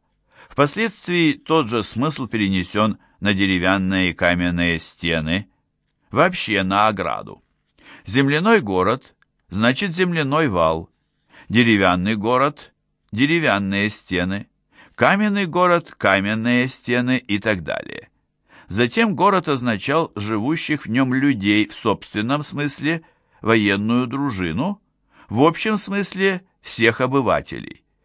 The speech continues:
Далее город означал власть, владычество, управление, ибо с самого своего зарождения он был всегдашним гнездом придержащей власти,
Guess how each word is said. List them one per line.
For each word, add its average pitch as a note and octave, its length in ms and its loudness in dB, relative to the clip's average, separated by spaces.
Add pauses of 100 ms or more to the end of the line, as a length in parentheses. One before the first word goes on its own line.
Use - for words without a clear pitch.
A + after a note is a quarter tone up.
(300)
Далее G3+ 500 4
город D#3 340 2
означал B2 580 2
власть, A2 800 0
владычество, A2+ 1120 2
управление, G#2+ 1000 0 (440)
ибо C3 300 2
с B2+ 60 -10
самого C#3 400 4
своего A#2 400 0
зарождения A2 800 0
он G#2+ 200 -2
был A2 180 0
всегдашним G2+ 720 -4
гнездом G#2 640 -2
придержащей G2 880 -2
власти, C#3 640 -4